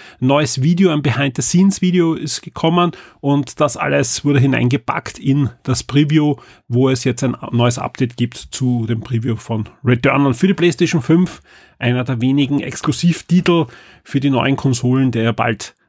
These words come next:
erscheint. Auf Platz acht Mass Effect Legendary Edition, da gibt's Neues,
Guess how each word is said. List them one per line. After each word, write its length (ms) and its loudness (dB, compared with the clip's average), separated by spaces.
erscheint. 560 -2
Auf 220 0
Platz 300 2
acht 320 -2
Mass 300 0
Effect 440 -6
Legendary 720 0
Edition, 640 0
da 80 0
gibt's 280 -4
Neues, 720 2